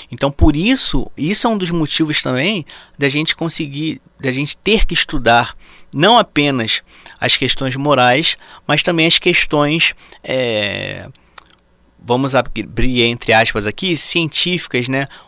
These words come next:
Ou físicas, químicas da matéria.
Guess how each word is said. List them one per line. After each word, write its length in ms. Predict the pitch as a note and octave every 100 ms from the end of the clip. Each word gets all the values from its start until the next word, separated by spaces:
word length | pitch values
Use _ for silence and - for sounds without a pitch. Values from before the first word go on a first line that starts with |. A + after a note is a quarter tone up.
| _
Ou 220 | C#3 C#3
físicas, 1120 | - - E3 F3 E3 B2+ A#2+ - A2+ G#2 - -
químicas 800 | F3 F3 D#3+ D3 - C#3 - - - -
da 140 | C3
matéria. 560 | D3+ F3 D#3 C3 A2+